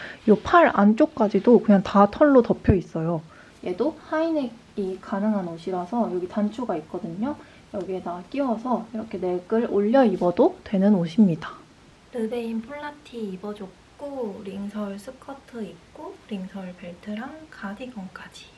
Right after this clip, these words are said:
요렇게 입어줬고요. 그리고 오늘 뭔가 느낌 내고 싶어서 머리를 어떻게 할까 고민하다가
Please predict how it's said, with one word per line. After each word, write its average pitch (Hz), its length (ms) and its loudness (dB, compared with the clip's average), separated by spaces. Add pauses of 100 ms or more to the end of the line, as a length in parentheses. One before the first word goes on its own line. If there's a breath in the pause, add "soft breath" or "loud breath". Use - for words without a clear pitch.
(140)
요렇게 180 420 -16
입어줬고요. 226 920 -12 (640 loud breath)
그리고 220 500 -10 (160)
오늘 233 500 -4
뭔가 202 340 -10
느낌 254 360 -12
내고 240 220 -10
싶어서 247 600 -12 (300 loud breath)
머리를 247 760 -8 (200)
어떻게 294 360 -10
할까 269 460 -6
고민하다가 220 760 -10